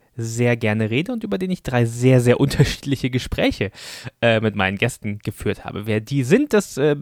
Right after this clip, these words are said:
lest ihr demnächst hier in diesem Podcast-Feed oder in besagter Telegram-Chat-Gruppe. Diese Chat-Gruppe findet ihr unter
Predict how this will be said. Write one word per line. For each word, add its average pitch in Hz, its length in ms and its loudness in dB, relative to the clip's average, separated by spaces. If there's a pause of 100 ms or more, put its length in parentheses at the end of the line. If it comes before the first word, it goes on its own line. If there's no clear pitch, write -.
(140)
lest 135 300 0
ihr 123 80 -2
demnächst 120 360 -2
hier 127 160 0
in 113 60 -4
diesem 110 180 -6
Podcast-Feed 247 640 2 (400)
oder 135 540 4
in 113 260 -4
besagter 95 480 -4
Telegram-Chat-Gruppe. 190 960 0 (220)
Diese 165 400 0
Chat-Gruppe - 420 -6
findet 196 340 -2
ihr 196 200 0
unter 131 320 -2